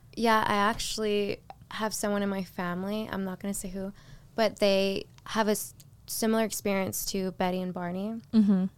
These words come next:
Speaker 1: where they were driving home, and this was in L A area,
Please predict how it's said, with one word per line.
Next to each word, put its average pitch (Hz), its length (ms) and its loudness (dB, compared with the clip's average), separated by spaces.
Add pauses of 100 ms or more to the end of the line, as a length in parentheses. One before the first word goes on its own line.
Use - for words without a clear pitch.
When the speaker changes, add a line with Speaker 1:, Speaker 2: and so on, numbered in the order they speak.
(200)
Speaker 1:
where 202 240 4
they 202 180 2
were 196 120 0
driving 190 520 -2
home, 190 640 -4 (680)
and 220 140 4
this 233 100 2
was 247 120 0
in 226 180 0 (100)
L 196 180 2
A 190 140 0
area, 185 520 -4